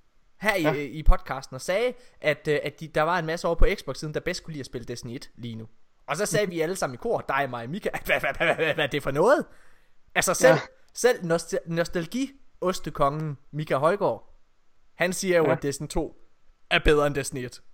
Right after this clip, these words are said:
Speaker 2: Er det, er det sådan en Scientology-lignende bevægelse, eller hvad?
Speaker 1: <laughs> Jeg ved
Speaker 2: Eller
Speaker 1: det. Det skal vi jo, øh, det skal vi snakke meget mere om.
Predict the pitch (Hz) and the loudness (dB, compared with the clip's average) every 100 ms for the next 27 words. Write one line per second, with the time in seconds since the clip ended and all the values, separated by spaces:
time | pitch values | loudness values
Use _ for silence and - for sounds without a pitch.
0 | - - - - _ _ _ _ _ _ | -20 -20 -20 -20 _ _ _ _ _ _
1 | _ - 165 147 175 160 175 202 165 - | _ 2 2 6 6 8 10 10 10 8
2 | 170 156 147 175 214 - 180 151 135 - | 8 8 8 8 8 6 2 2 -2 -8
3 | 160 170 170 165 147 160 175 147 151 139 | 0 4 6 6 8 10 10 10 8 8
4 | 135 156 - - - - 190 151 151 143 | 8 6 -2 -14 -14 -8 2 6 10 10
5 | 139 131 - - - 214 233 220 190 180 | 8 2 -14 -16 2 2 2 -2 -2 2
6 | 165 160 160 190 170 165 151 151 151 120 | 4 4 2 -4 -4 -2 0 -2 -2 -6